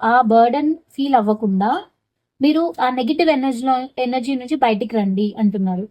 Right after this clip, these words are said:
ఒకవేళ, ఒకవేళ, మ్, మీకు ఏమైనా అడిక్షన్స్ ఉన్నా,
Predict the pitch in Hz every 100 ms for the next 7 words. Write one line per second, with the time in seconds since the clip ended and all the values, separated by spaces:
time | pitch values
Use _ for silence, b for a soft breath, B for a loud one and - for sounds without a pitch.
0 | - 247 262 262 285 285 262 _ _ 233
1 | 277 269 262 _ 226 220 220 214 214 220
2 | 269 269 240 240 240 214 220 - 262 240
3 | 226 196 196